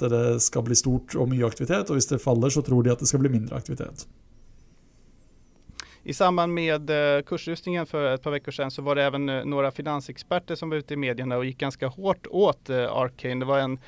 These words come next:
Speaker 2: Robert Ness som var investeringschef på Nordea i Norge, men även här i Sverige så var en av s-, eh, Sveriges största finanspoddar, eh, Börspodden, Jan Skogman och Johan Isaksson, gick också ganska hårt åt, eh, åt Arcane där när det var som allra störst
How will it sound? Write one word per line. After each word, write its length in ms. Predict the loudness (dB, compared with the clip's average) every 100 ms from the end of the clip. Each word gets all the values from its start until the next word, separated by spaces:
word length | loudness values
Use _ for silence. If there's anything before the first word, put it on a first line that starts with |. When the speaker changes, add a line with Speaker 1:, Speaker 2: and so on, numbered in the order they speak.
| -20 -16 -4
Speaker 2:
Robert 300 | -2 -2 -2
Ness 320 | 0 0 -4
som 160 | -4 -2
var 80 |
investeringschef 640 | 0 -2 -2 -4 -2 -6 -4
på 80 | -4
Nordea 600 | -4 -2 0 2 2 0 -8 -20 -20 _
i 80 | -6
Norge, 420 | 0 0 2 0
men 160 | 0 2
även 220 | 2 2
här 100 | 0
i 60 | -2
Sverige 440 | 0 2 2 0
så 140 | -2 -2
var 140 | 0
en 160 | 0 -2
av 200 | -6 -8 -20
s-, 120 | -18 -12 -10
eh, 60 | -8
Sveriges 300 | -4 -4 -2
största 440 | -6 -4 -2 -2
finanspoddar, 1080 | -2 -4 -4 -4 -6 -2 -2 0 0 0 -2
eh, 60 |
Börspodden, 840 | -6 -4 -4 -2 -2 0 0 -2
Jan 280 | -2 -2 -4
Skogman 420 | -6 -6 -6 -6 -4
och 40 |
Johan 220 | -4 -4
Isaksson, 560 | -6 -6 -6 -4 -4 -6 -10 -20 -20 -12 -6
gick 340 | -6 -4 0
också 300 | 0 0 -2
ganska 300 | -2 -2 -2
hårt 340 | 0 -2 -4 -10
åt, 360 | -4 -4 -4 -4
eh, 260 | -2 -2 -4 -12 -16
åt 240 | -10 -10 -4
Arcane 480 | -2 -2 -4 -4 -2
där 60 |
när 120 | 0
det 60 | 2
var 120 | 2
som 240 | 0 -4 -4
allra 180 | -4 -4
störst 580 | -6 -8 -8 -12 -18